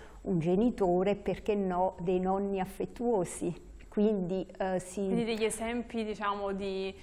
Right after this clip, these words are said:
Speaker 2: amorevoli, compassionevoli,
Speaker 1: Sì, sì, sì.
Speaker 2: di
Speaker 1: E
Speaker 2: accettazione?
Speaker 1: sì, sì, il, l'io forte costruisce, il, perfeziona l'umanità che si ha dentro, sono le funzioni di coscienza, si perfeziona l'accettazione, l'accoglienza,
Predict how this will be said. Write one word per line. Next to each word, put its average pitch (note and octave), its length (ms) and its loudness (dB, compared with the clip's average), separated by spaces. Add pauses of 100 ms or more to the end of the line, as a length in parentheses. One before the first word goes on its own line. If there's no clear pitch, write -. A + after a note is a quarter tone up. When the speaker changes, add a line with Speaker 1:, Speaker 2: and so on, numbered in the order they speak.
(140)
Speaker 2:
amorevoli, A3 720 4
compassionevoli, G#3+ 1080 2
Speaker 1:
Sì, A3 60 -4
sì, F3 220 -4
sì. - 80 -14
Speaker 2:
di G#3+ 60 0
Speaker 1:
E - 20 4
Speaker 2:
accettazione? A3 800 0
Speaker 1:
sì, A#3 360 6
sì, - 220 -2
il, G3+ 380 4
l'io C4 220 8
forte A#3+ 440 2
costruisce, G3 880 -2
il, F#3 720 0
perfeziona A3+ 640 2
l'umanità F#3 680 0 (340)
che - 420 0 (100)
si - 220 -6
ha F3+ 60 2
dentro, E3 440 -2
sono F#3+ 260 -2
le F#3+ 100 0
funzioni A3 460 0
di F#3 80 -2
coscienza, F3+ 720 -2
si F#3+ 240 -6
perfeziona F#3 640 -4
l'accettazione, F#3 880 -4
l'accoglienza, F3 1040 -4